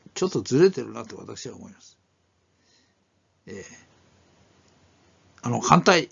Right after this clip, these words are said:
あの、い-、違憲だって言ったお二人の先生、ええ、お一人はね、あの、行政法の学者の先生で、出身の先生ですが、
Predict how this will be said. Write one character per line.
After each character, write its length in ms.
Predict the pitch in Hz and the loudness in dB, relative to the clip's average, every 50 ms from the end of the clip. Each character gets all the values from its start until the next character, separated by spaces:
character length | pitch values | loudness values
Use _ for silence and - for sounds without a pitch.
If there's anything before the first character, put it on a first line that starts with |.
| - | -6
あ 80 | 151 151 | -4 -4
の、 120 | 147 156 | -4 -4
い-、 340 | 156 147 143 151 165 175 - - | -4 -4 -2 -2 -2 -4 -4 -6
違 100 | 143 135 | -6 0
憲 220 | 135 190 202 196 | 4 6 6 6
だ 80 | 196 202 | 4 0
っ 40 | 196 | -4
て 140 | - 151 | -6 -8
言 40 | 131 | -10
っ 20 | 120 | -10
た 220 | - - 123 120 | -10 -12 -10 -10
お 80 | 113 - - | -10 -10 -12
二 60 | 120 | -14
人 200 | - - 175 170 | -12 -10 -10 -8
の 100 | 160 147 | -8 -8
先 180 | 131 - 127 123 | -10 -10 -12 -12
生、 140 | - 123 123 | -10 -8 -8
え 240 | 117 110 113 113 _ _ _ _ _ _ _ _ _ _ _ _ 269 | -8 -8 -10 -12 _ _ _ _ _ _ _ _ _ _ _ _ -16
え、 280 | - - 220 - - - _ _ _ _ _ _ _ _ _ _ _ | -14 -14 -14 -14 -18 -20 _ _ _ _ _ _ _ _ _ _ _
お 80 | - - | -10 -8
一 180 | 131 - 220 | -6 -2 -2
人 100 | 202 175 | -2 -2
は 80 | 120 117 | -2 -6
ね、 180 | 127 135 127 - | -8 -10 -10 -10
あ 100 | - 143 | -12 -8
の、 320 | 131 123 127 123 117 117 123 | -8 -6 -6 -6 -8 -10 -8
行 160 | 123 127 135 | -6 -4 -4
政 480 | 131 127 156 135 127 123 120 123 131 127 | -4 -4 -4 -4 -4 -2 -4 -4 -6 -6
法 200 | - 135 131 117 | -8 -8 -8 -6
の 100 | 120 117 | -8 -8
学 180 | 117 117 113 - | -10 -12 -14 -14
者 320 | - 127 120 113 - - - _ _ _ _ _ _ _ _ _ _ _ _ - | -14 -12 -12 -12 -14 -16 -18 _ _ _ _ _ _ _ _ _ _ _ _ -16
の 100 | 110 - | -14 -12
先 240 | - 131 113 110 | -12 -12 -12 -12
生 180 | - - 110 104 | -14 -14 -16 -16
で、 140 | 101 117 - _ _ _ _ | -16 -18 -20 _ _ _ _
出 340 | - - 131 117 - - 123 | -14 -10 -10 -8 -8 -8 -6
身 60 | 120 | -6
の 40 | 110 | -8
先 180 | 95 104 110 - | -8 -8 -10 -10
生 120 | - - | -12 -12
で 100 | - - | -14 -14
す 120 | - - | -12 -10
が、 260 | 110 107 104 - - | -8 -6 -6 -8 -8